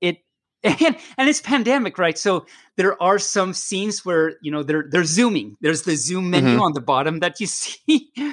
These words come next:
Speaker 2: Oh, okay.
Speaker 1: It's
Speaker 2: Yeah.
Speaker 1: like, "Oh, hey, I recognize that." It's, like,
Speaker 2: Uh-huh.
Speaker 1: extremely true to life, but also it's, so it's a really cu-, cute story about these boys, as I say, but it's, it's also because of pandemic and it's true to life. It's also pretty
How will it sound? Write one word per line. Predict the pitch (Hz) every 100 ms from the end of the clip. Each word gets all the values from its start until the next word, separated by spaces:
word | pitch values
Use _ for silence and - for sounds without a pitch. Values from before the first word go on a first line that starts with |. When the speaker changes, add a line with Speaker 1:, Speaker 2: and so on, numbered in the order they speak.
| -
Speaker 2:
Oh, | 180 170
okay. | 165 131 151
Speaker 1:
It's | 208 -
Speaker 2:
Yeah. | -
Speaker 1:
like, | - - _ _ - -
"Oh, | 370 311
hey, | 339 415 233 202 - _ -
I | 240 359
recognize | 196 165 202 147 180 165 160
that." | 139 175
It's, | - 180 -
like, | 190
Speaker 2:
Uh-huh. | 127 120 123 -
Speaker 1:
extremely | 202 240 302 277 233 220
true | - 226 202
to | 156
life, | 151 143 123 -
but | 214
also | 196 240 247 320 302
it's, | 269 208 - - - -
so | 202
it's | 190
a | 214
really | 240 285
cu-, | 277 262
cute | - - 214
story | - 170 160 156 147 _ _ _
about | 151 156 147 147
these | 143 127
boys, | 139 135 127
as | 123
I | 127
say, | 120 143 131
but | 123 143
it's, | 143 - -
it's | 175 151
also | - 196 220 277 302 277 _ _ -
because | 156 190 196
of | 202
pandemic | 170 165 156 160 214 - -
and | 156 147 147
it's | 127
true | - 170
to | 160
life. | 175 175
It's | 185
also | 190 196 269
pretty | 226 - 202 254 277 254 240